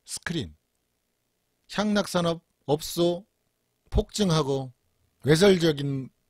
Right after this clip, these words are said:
예술이라고 할 수도 없어요. 외설적인 것들, 영화들 아주 쏟아졌죠.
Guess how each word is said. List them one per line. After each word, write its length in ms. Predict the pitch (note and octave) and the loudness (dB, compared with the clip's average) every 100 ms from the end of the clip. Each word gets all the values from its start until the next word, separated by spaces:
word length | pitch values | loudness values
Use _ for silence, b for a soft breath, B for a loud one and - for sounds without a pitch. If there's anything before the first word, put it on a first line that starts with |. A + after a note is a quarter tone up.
| - | -6
예술이라고 540 | G#2+ D3 D#3+ F#3 D#3+ B2+ | 2 4 4 2 2 0
할 80 | |
수도 180 | E3 D#3 | -4 -4
없어요. 420 | A2+ C3+ A2+ F2+ - - | -6 -6 -8 -12 -18 -4
외설적인 500 | B2+ D#3+ D3 C#3 B2 | 2 4 4 2 0
것들, 340 | A2 - G2+ G#2+ | -4 -4 -4 0
영화들 600 | B2 B2 A2+ A2 G#2+ A2 _ _ | 0 0 -2 -6 -6 -14 _ _
아주 160 | A2+ A2 | -10 -6
쏟아졌죠. 760 | G3+ G#3 D#3 A#2 - F2+ D#2 | 0 2 0 -2 -14 -16 -16